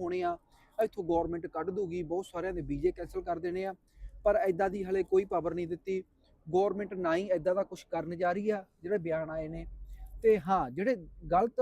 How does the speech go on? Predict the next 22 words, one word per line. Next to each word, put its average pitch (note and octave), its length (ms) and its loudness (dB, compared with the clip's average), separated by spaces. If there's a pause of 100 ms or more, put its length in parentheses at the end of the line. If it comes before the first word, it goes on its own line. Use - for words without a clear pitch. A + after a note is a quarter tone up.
(300)
ਕੋਈ G#3 140 4
ਸ਼ਰਾਰਤਾਂ D3+ 500 0
ਕਰਦੇ F3 320 -4
ਨੇ F#3+ 120 -6
ਜਾਂ G3+ 140 -2
ਬਾਰਡਰ D3+ 320 -2
ਕ੍ਰਾਸ D#3+ 320 -4
ਕਰਕੇ E3+ 260 -2
ਆਏ E3 160 4
ਨੇ, F3 120 -4
ਉਹਨਾਂ A#3+ 300 -2
ਨੂੰ B3 100 0
ਜ਼ਰੂਰ F#3+ 260 -4
ਬਾਹਰ F#3+ 180 4
ਕੱਢੂਗੀ, G#3+ 380 -2
ਪਰ G#3+ 220 -2
ਜਿਹੜੇ A3 200 -4
ਇੱਕ A3 160 -10
ਨੰਬਰ F#3+ 280 -6
'ਚ G#3 60 -4
ਆਏ G3 180 4
ਨੇਗੇ, F#3+ 340 2